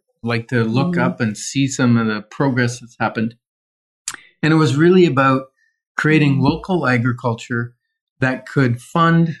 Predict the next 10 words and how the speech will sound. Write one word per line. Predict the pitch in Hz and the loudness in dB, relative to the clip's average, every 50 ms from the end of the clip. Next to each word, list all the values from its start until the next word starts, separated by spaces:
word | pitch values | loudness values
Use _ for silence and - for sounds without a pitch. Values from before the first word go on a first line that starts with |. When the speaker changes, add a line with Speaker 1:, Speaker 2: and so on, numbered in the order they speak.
| _ _ _ _ _ _ _ _ _ _ | _ _ _ _ _ _ _ _ _ _
Speaker 1:
some | _ - 139 127 120 117 113 120 - - | _ -2 0 2 2 2 0 -2 -4 -2
industry | - 151 - 147 143 - - - 156 151 147 147 151 | 0 2 2 2 0 -2 -6 -8 -10 -8 -6 -6 -6
or | - 123 120 113 110 | -6 -6 -6 -6 -6
fund | - - - 151 151 156 156 156 147 - _ _ _ _ _ _ | -8 -6 -2 0 0 0 0 -2 -4 -8 _ _ _ _ _ _
the | - 113 | -8 -6
schooling | - - - - 185 175 175 170 165 160 160 156 156 156 143 - _ _ _ _ _ _ _ _ | -6 -6 -6 0 4 4 6 6 4 2 0 -2 -4 -6 -8 -10 _ _ _ _ _ _ _ _
and | 151 131 127 123 120 120 - - - _ _ _ _ _ _ _ _ _ | -2 0 2 2 2 2 0 -6 -14 _ _ _ _ _ _ _ _ _
solve | _ _ - 135 131 127 123 123 117 113 110 | _ _ -10 -8 -4 -2 0 -2 -2 -4 -4
the | 113 117 107 | -8 -8 -8
starvation, | - - - 110 104 104 104 117 123 120 120 - 123 110 - | -8 -6 -4 -4 -4 -4 -4 -4 -4 -6 -6 -10 -14 -18 -20